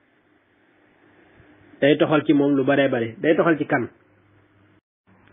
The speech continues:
Léegi ci kan lay toxalee? As-Sirrul Baahir Sukayrij moom moo ko taalif. Dafa am téere bu ñuy wax Al-Jaami'u, am téere bu ñuy wax Al-Jawaahir,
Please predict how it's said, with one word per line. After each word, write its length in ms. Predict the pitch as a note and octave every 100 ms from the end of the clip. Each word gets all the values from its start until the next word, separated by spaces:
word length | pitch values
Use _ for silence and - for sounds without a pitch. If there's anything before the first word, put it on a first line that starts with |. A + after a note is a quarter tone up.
| - - _ _ _ - - - - - - -
Léegi 480 | D3 D#3+ F3+ G#3+ -
ci 80 | E3+
kan 160 | F#3+ E3+
lay 120 | D#3+
toxalee? 340 | C3+ B2 G#2+ - _ _ _ _ _ _ - - - _ -
As-Sirrul 520 | E3+ - G#3+ A3+ F#3+
Baahir 400 | F3+ G#3+ G#3 F#3+ -
Sukayrij 380 | G3 G#3 G#3+ G3+
moom 220 | E3+ D#3+
moo 120 | D#3+ D3+
ko 100 | -
taalif. 300 | B2 G#2 - - _ _ _ _ _ _ _ _ _ _ _ _ _ _ _ _ _ _ _ _ _ _ _ _ - - - - -
Dafa 140 | D#3+ G3+
am 100 | G3
téere 200 | G#3+ G3+
bu 80 |
ñuy 100 | G#3
wax 100 | F3+
Al-Jaami'u, 720 | F3 C#3+ D#3+ F3+ F#3 F3+ A#3 E4+ _ _ _ _
am 180 | D#3 D#3
téere 240 | F3+ F#3
bu 80 | F3
ñuy 120 | F#3
wax 140 | F#3+ F3+
Al-Jawaahir, 580 | C#3 D3+ D#3+ D3 B2+